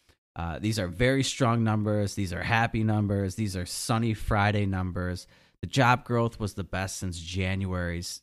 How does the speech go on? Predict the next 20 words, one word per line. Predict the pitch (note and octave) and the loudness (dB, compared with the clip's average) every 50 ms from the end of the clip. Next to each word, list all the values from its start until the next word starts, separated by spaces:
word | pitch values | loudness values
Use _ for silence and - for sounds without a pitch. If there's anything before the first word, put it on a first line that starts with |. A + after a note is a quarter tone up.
| _ _ _ | _ _ _
of | D2+ C2+ B1+ C#2+ E2+ F2 A#2 | -14 -10 -8 -8 -8 -8 -8
this | A#2+ G2+ G2+ F#2+ - - | -6 -4 -4 -4 -4 -4
year, | F#2+ F2 D#2+ F2 | -4 -4 -4 -4
three | - - G#2+ F#2+ | -4 -4 -2 -2
hundred | G2+ G2+ F#2 F#2 F2+ E2+ | 0 -2 -2 -4 -4 -4
twelve | - - G#2+ F#2+ F#2+ F2+ - | -4 -4 -2 -2 -4 -4 -6
thousand. | - - D#2+ D2+ D2 D2 - - D2+ C2 C#2 - - _ _ _ _ - - _ _ _ | -8 -8 -6 -6 -6 -8 -8 -10 -10 -10 -10 -10 -12 _ _ _ _ -20 -20 _ _ _
This | - A#2 A#2+ - | -6 -6 -4 -4
is | A2+ F2+ F#2 | -4 -4 -4
a | F#2 | -6
blowout | - - - G2 G#2 A2+ A#2 A2+ A2+ A2+ - A#2+ | -6 -6 -4 -2 0 2 2 2 0 0 0 0
number, | A#2+ A2+ A2 G#2 G#2+ G#2 G#2+ | 0 0 0 0 0 0 0
and | G2+ F2 F#2+ | 0 -2 -2
the | F#2 | -4
U | F2+ F#2+ G2+ | -2 -2 -4
S | G2 - | -4 -6
economy | - E2+ - A2+ G#2+ G#2 G2+ G2+ G2+ G2 | -8 -8 -4 -4 -2 -2 -2 -2 -2 -4
continues | G2 - F#2+ E2+ - - - A2+ A2 A2 A2 A2 G#2+ - | -6 -6 -8 -10 -10 -6 -6 -4 -2 -2 -2 -4 -6 -8
to | - E2+ | -10 -8
be | F#2 G2 F#2+ | -6 -6 -6